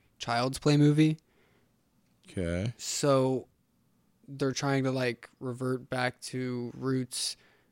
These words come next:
Speaker 1: and the style is definitely the same. Like, you should watch it. All of you should watch it. It's
Speaker 2: I
Speaker 1: interesting
Speaker 2: don't
Speaker 1: as
Speaker 2: know,
Speaker 1: fuck.
Speaker 2: man. I've only gone up to, like, Bride of Chucky might have been the last one I saw that.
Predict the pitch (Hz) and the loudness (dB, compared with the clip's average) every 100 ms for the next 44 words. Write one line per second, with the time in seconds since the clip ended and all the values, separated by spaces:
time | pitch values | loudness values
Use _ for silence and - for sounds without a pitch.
0 | _ _ _ - 127 123 120 117 _ _ | _ _ _ -8 -4 -2 -4 -6 _ _
1 | _ - 127 - - - 131 147 165 170 | _ -8 0 2 2 4 6 8 6 4
2 | - _ _ _ _ _ 131 123 - 135 | 0 _ _ _ _ _ -8 -8 -4 -4
3 | - 131 131 131 131 127 120 - _ _ | -2 -4 -2 -2 0 0 -2 -8 _ _
4 | _ _ _ _ _ _ _ _ _ _ | _ _ _ _ _ _ _ _ _ _
5 | _ - - 120 95 - _ - _ - | _ -12 -6 -4 -6 -14 _ -20 _ -10
6 | 123 101 - _ _ _ _ _ _ _ | -8 -8 -12 _ _ _ _ _ _ _
7 | _ _ _ _ _ _ _ _ _ - | _ _ _ _ _ _ _ _ _ -10
8 | 294 127 120 80 101 67 - - _ _ | -8 -8 -8 -8 -10 -12 -16 -20 _ _
9 | - 123 110 95 - - 85 - - - | -12 -10 -10 -10 -10 -10 -12 -12 -14 -18
10 | _ - - 135 135 127 107 117 113 117 | _ -16 -10 -6 -4 -4 -2 0 2 2
11 | 107 95 90 90 95 110 113 110 95 98 | 0 0 -2 0 2 4 4 2 2 2
12 | 95 95 - 101 92 87 80 - - - | 2 0 -2 -4 -2 0 -2 -6 -20 -20
13 | _ _ _ _ _ _ _ _ 85 92 | _ _ _ _ _ _ _ _ -6 -2
14 | 95 92 - 95 95 95 98 101 98 104 | -4 -4 -4 -4 -4 -4 -2 -2 0 -2
15 | 101 104 104 110 107 107 110 107 107 110 | 0 -2 -2 -4 -4 -4 -4 -2 -2 -2
16 | 110 | -4